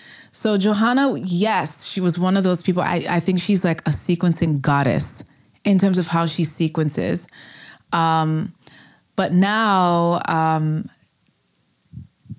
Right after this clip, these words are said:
I think the most influential teachers, there are th-, there are three or four.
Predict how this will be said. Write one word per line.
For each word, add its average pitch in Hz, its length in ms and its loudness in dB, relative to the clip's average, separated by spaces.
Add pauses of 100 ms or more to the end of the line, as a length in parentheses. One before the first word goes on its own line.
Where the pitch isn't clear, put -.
(460)
I 202 80 -2
think 214 200 0
the 208 100 2
most 190 240 0
influential 180 680 0
teachers, 165 960 -2 (1160)
there 190 160 2
are 220 100 2
th-, - 220 -10 (1040)
there 190 220 0
are 196 360 0
three 226 460 -2
or 233 80 2
four. 160 480 -2